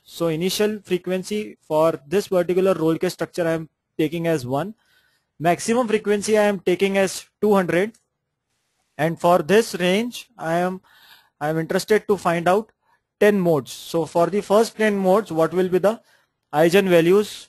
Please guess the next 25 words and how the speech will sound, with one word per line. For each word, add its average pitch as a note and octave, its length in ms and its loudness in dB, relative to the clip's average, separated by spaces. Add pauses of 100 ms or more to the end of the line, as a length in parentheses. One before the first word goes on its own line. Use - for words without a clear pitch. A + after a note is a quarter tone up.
for E3 280 2
different E3+ 440 -2
modes, E3+ 260 -6
so - 240 -10
that D#3+ 220 -2
I E3 80 0
will E3 140 -2
find C#3 260 -8
out. F#3+ 180 -6 (1120)
Then F3+ 200 0
I'll G3+ 160 0
click A#3 260 -4
return G#3 420 -2
to G3 180 2
accept E3+ 460 -6
these F#3 300 0
values. D3+ 600 -4 (800)
Again, G3+ 320 2
I G#3+ 80 2
will G#3+ 100 0
click G3+ 220 -2
return F3 320 -2
to F3+ 100 -2
exit D3 340 -2
the G3 200 -4